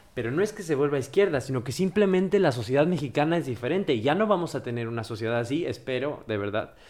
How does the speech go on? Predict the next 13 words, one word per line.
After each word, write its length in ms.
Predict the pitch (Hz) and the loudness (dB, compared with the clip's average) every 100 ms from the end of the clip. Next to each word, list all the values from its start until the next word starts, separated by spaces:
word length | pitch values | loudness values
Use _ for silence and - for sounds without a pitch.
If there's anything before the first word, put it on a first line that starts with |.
| - - - | -20 -20 -6
<laughs> 600 | 143 143 - - - - _ | -2 -2 -2 -8 -12 -20 _
Este, 960 | 123 123 120 - 113 107 104 101 101 95 | -4 -4 -4 -8 -6 -4 -2 -2 -4 -6
aunque 280 | 113 120 139 | -6 -2 -2
también, 320 | 113 151 165 | -2 -2 -2
¿no? 160 | 117 120 | -4 -4
También 240 | 113 127 | -4 -4
está 560 | 165 - 143 131 120 110 | -4 -2 -2 0 -2 -4
tomando 280 | 123 120 127 | -4 -4 -4
mucha 240 | 127 127 | -4 -6
fuerza 640 | - 151 170 151 117 110 - | -4 -2 -2 -2 -2 -4 -8
a 180 | 110 113 | -10 -8
través 440 | 117 113 120 120 113 | -6 -6 -6 -8 -6
de, 440 | 113 110 107 | -4 -4 -6